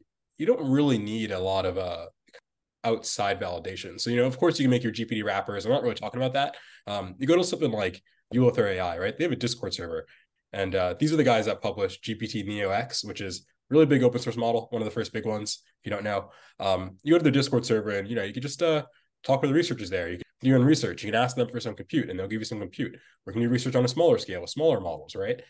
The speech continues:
Um, this stuff just needs time, right? You just need, you just need time to invest, which is great about a lot of it. I think if you wanna get an industry, it's maybe a little different since a lot of companies want credentials. Um, but I mean,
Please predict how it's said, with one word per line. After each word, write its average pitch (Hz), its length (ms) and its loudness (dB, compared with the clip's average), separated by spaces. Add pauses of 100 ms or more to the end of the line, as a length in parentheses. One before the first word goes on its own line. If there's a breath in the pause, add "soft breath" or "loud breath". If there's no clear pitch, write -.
(260 loud breath)
Um, 90 320 -4 (840)
this 113 100 -8
stuff 202 200 -4
just - 160 -8
needs 85 180 -10
time, 98 480 -10
right? 90 240 -10 (380 soft breath)
You 113 80 -8
just 117 120 -8
need, 139 200 0
you 120 80 -10
just 127 120 -4
need 139 120 -2
time 101 240 -4
to 104 100 -10
invest, 80 520 -12 (280)
which - 160 -12
is 90 200 -8
great 131 220 0
about 110 160 0
a 87 40 -2
lot 85 200 -2
of 82 100 -8
it. 82 200 -12 (420)
I 131 60 -6
think 190 140 0
if - 80 -8
you 170 60 0
wanna 131 140 2
get 110 100 0
an 95 60 -10
industry, 92 640 -8 (480)
it's - 360 -6 (720)
maybe 175 180 0
a 185 40 4
little 160 180 4
different 131 360 -2
since - 500 -4 (380)
a - 20 -6
lot 165 120 2
of - 80 -8
companies 123 300 -4
want 151 120 -2
credentials. - 640 -10 (320 soft breath)
Um, 95 440 -4 (560)
but 95 320 -6 (420)
I 120 40 -6
mean, 95 220 -10